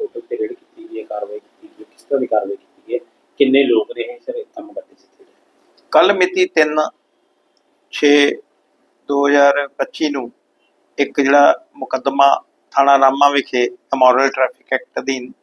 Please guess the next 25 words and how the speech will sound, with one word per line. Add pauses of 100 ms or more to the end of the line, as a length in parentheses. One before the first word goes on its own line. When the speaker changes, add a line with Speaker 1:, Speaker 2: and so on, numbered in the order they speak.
(120)
Speaker 2:
ਜਿਹੜਾ
ਤਿੰਨ
ਚਾਰ
ਪੰਜ (680)
ਦਰਜ
ਰਜਿਸਟਰ
ਹੋਇਆ, (920)
ਜਿਹਦੇ
ਸੰਬੰਧ
ਦੇ
ਵਿੱਚ (520)
ਕੱਲ੍ਹ,
ਅ,
ਸੱਤ
ਵਜੇ
ਸ਼ਾਮ, (460)
ਅ,
ਇੰਸਪੈਕਟਰ
ਹਰਬੰਸ
ਸਿੰਘ
ਨੂੰ (580)
ਮੁਖਬਰੀ
ਹੋਈ
ਸੀ (540)
ਕਿ